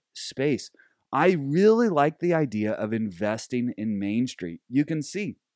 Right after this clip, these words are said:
Terry and Liz are regular people like you and me. This is not some massive firm.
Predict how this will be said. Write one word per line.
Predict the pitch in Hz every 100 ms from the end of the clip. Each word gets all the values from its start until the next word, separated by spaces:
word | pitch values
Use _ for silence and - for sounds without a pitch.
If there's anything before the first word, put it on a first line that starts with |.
| _
Terry | - 160 226
and | 196 139
Liz | 180 175
are | 110
regular | 90 113 151 143
people | 117 123 135 107 87
like | 87 92
you | 113 123
and | 101
me. | 101 113 - _ _ _
This | 127 135
is | 143 131
not | 131 135 -
some | - 143 147 131 _ _ -
massive | 113 151 170 170 170 - 143 110 - -
firm. | 156 165 101 85 80